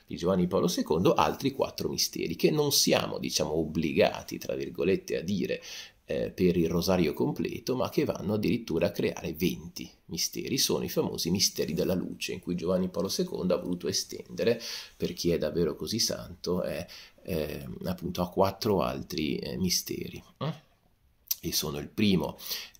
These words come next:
eh, la, eh, il battesimo di Gesù Cristo al fiume Giordano, secondo le nozze di Cana, quindi vedete come Giovanni Paolo secondo va a prendere eventi che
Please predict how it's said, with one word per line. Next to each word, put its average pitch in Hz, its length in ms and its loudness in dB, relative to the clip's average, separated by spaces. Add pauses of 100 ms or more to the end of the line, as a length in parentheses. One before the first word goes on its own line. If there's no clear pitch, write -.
(120)
eh, 62 360 -8
la, - 1000 -2
eh, - 180 -8
il 78 60 -4
battesimo - 800 4 (120)
di - 120 -6
Gesù 73 240 -4
Cristo - 420 2
al - 60 -6
fiume 80 280 0
Giordano, 151 560 4
secondo - 500 2
le 65 140 -4
nozze 80 340 -2
di 78 120 0
Cana, 65 400 0
quindi - 220 -12
vedete - 260 -6
come - 240 -10
Giovanni 67 300 -6
Paolo 62 180 -8
secondo 120 320 -2
va - 80 -4
a 82 60 -8
prendere 87 340 0
eventi - 380 -4
che - 240 -6